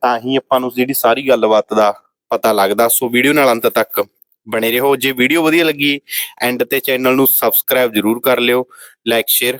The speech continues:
ਕੁਮੈਂਟ ਕਰ ਦਿਓ। ਸੋ ਜਿਹੜਾ ਆਪਣਾ ਪੰਜਾਬ ਸੂਬਾ ਗਾ ਉਹ ਖੇਤੀਬਾੜੀ ਪ੍ਰਧਾਨ ਸੂਬਾ ਮੰਨਿਆ ਜਾਂਦਾ ਗਾ। ਜ਼ਿਆਦਾਤਰ ਜਿਹੜੇ ਲੋਕ ਖੇਤੀਬਾੜੀ ਤੇ ਡਿਪੈਂਡ ਨੇਗੇ, ਖੇਤੀਬਾੜੀ ਤੋਂ ਜਿਹੜੀ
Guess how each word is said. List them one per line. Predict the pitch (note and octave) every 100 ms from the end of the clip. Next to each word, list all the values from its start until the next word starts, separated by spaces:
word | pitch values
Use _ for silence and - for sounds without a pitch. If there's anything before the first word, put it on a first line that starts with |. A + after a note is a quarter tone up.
| -
ਕੁਮੈਂਟ | A#2 G2+ F#2
ਕਰ | - F#2+
ਦਿਓ। | E2+ E2+ - - - - - _ _ _ _ _ _ _ -
ਸੋ | - E3+ F3 F#3 - _ _ - _ _ _ _ _ _ _ -
ਜਿਹੜਾ | C#3 C#3+
ਆਪਣਾ | - - D3 C#3+ - _ - - -
ਪੰਜਾਬ | C3+ B2 A#2+
ਸੂਬਾ | A2+ A#2+ G#2 G#2+ G#2
ਗਾ | G#2+ -
ਉਹ | C3+ B2+ C3 C3+
ਖੇਤੀਬਾੜੀ | - C3+ - D3+ D3 C#3 C#3 C#3 -
ਪ੍ਰਧਾਨ | - D3 C3 A#2+
ਸੂਬਾ | - A2 G#2+
ਮੰਨਿਆ | G#2 G#2+ G#2 F#2+
ਜਾਂਦਾ | F#2 F2 F2
ਗਾ। | E2+ F2 _ _ _ _ _ _ _ - -
ਜ਼ਿਆਦਾਤਰ | B2 B2+ B2+ C#3+ - D3 D3 C#3+ C3 B2
ਜਿਹੜੇ | C3 C#3+
ਲੋਕ | D3 A#2+ A2 -
ਖੇਤੀਬਾੜੀ | A#2 B2 A#2 B2+ A#2+ A#2 A2+ A2+ -
ਤੇ | A2+ G#2
ਡਿਪੈਂਡ | G#2+ - G2+ G2
ਨੇਗੇ, | G#2 G#2 G#2 G#2+
ਖੇਤੀਬਾੜੀ | - A2+ B2+ A#2+ A#2 A2
ਤੋਂ | A#2
ਜਿਹੜੀ | A2 A#2